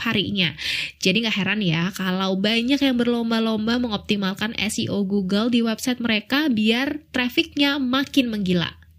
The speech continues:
Nah, kalau kamu pernah dengar soal S E O, kemungkinan besar kamu juga nggak bakalan asing sama istilah S E M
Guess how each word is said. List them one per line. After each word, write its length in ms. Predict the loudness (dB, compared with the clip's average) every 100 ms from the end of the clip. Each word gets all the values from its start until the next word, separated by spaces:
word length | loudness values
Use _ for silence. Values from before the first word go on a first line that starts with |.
| -20 -6
Nah, 240 | -2 -2
kalau 240 | 0 -2 0
kamu 160 | -2
pernah 240 | 0 -2 0
dengar 400 | 0 0 0 0
soal 240 | 0 0
S 160 | -2 0
E 160 | -2
O, 320 | 0 0 -2 -2
kemungkinan 400 | -2 0 0 -2
besar 240 | -2 -2
kamu 240 | 0 4
juga 240 | 4 4 0
nggak 160 | -2
bakalan 320 | -2 -2 -2 -2
asing 640 | -2 0 0 0 -2 -2
sama 320 | -2 0 0
istilah 400 | 0 0 -2 0
S 240 | -2 -2 0
E 160 | 0
M 240 | 0 -2